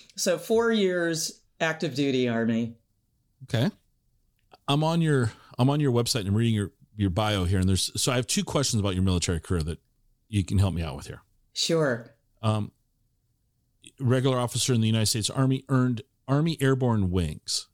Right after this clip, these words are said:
Speaker 2: Does that mean you jumped out of airplanes as a lawyer?
Speaker 1: Yes, it does.
Speaker 2: Did you, did you, like, carry a briefcase when you jumped out? Or, I mean, what, <laughs> what, why, explain this to me because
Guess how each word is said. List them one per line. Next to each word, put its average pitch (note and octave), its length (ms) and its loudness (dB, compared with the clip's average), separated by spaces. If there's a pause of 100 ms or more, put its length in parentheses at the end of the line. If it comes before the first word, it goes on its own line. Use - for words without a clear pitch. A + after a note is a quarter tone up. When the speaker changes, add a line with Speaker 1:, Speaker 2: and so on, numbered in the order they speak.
(120)
Speaker 2:
Does A#2+ 120 2
that C#3+ 120 2
mean D#3+ 140 2
you D#3 100 4
jumped B2 320 0
out C3+ 120 2
of G#2+ 80 2
airplanes D3 500 0
as B2 100 4
a A2 40 4
lawyer? D#3+ 220 6
Speaker 1:
Yes, G#3 320 2
it - 220 -2
does. G#3+ 680 0
Speaker 2:
Did A#2+ 160 2
you, D#3 100 4
did D3 240 0
you, E3+ 120 0
like, E3 260 -2
carry D#3 300 2
a C#3 40 4
briefcase C#3+ 540 0
when C3+ 100 0
you B2 80 2
jumped C3+ 280 0
out? C#3 200 2
Or, A#2+ 220 -2
I B2+ 60 0
mean, B2+ 160 2 (400)
what, C#3+ 120 4 (880)
<laughs> - 300 -20
what, D#3 220 -2 (1600)
why, E3 540 -2 (680)
explain F#3+ 480 -2
this E3 140 0
to D#3 120 -2
me C3 180 2
because A#2 460 0